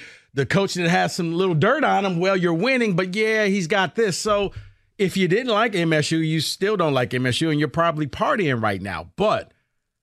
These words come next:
this, this was just bad across the board. When I s-, when I read this stuff at one thirty in the morning on Saturday,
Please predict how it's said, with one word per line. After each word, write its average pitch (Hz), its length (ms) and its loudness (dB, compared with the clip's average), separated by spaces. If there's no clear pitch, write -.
this, 247 520 -2
this 196 220 -2
was 170 140 -2
just 117 320 -2
bad 160 320 2
across 156 380 -2
the 147 80 -2
board. 135 240 2
When 120 120 0
I 170 160 2
s-, - 260 -8
when 123 160 -4
I 131 120 2
read 135 560 -4
this 156 220 -2
stuff 139 420 -4
at 101 120 -8
one 127 300 -6
thirty 143 380 -4
in 131 120 -4
the 131 60 -4
morning 110 400 -8
on 104 140 -12
Saturday, 80 580 -12